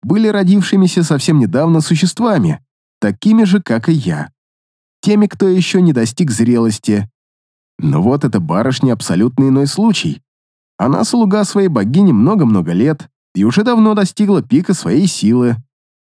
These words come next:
Медленно переведя взгляд на маленький цветочек, я едва сдержался, чтобы не показать улыбку. Даже если её богиня в это сражение вмешиваться не захочет,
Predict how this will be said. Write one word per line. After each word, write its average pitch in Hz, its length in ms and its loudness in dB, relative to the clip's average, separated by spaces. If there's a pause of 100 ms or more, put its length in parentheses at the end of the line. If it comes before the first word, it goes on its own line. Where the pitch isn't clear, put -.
(560)
Медленно 196 600 2
переведя 175 420 0
взгляд 139 440 -2
на 120 100 0
маленький 127 440 0
цветочек, 175 720 -4 (520)
я 147 260 -2
едва 196 200 0
сдержался, 160 500 0
чтобы 135 380 0
не 170 80 4
показать 110 480 -2
улыбку. 95 640 -2 (840)
Даже 214 340 0
если 220 300 0
её 202 180 2
богиня 175 420 2
в 151 60 0
это 156 160 0
сражение 135 500 0
вмешиваться 120 600 0
не 123 140 4
захочет, 165 720 -4